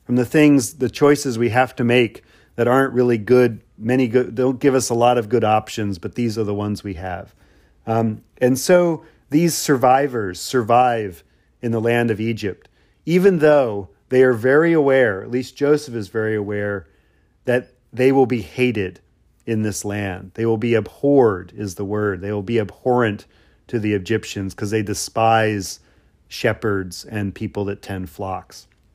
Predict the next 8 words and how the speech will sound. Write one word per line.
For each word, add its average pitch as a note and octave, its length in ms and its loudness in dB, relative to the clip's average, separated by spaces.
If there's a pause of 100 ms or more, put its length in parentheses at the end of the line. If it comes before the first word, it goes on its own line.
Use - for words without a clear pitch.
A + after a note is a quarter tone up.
(1400)
When C#3+ 120 2
we D3 80 6
think F3+ 260 4
of C#3+ 200 4
the B2+ 80 0
birth C#3 320 4
of A#2+ 80 -4
Jesus, G#2+ 580 -4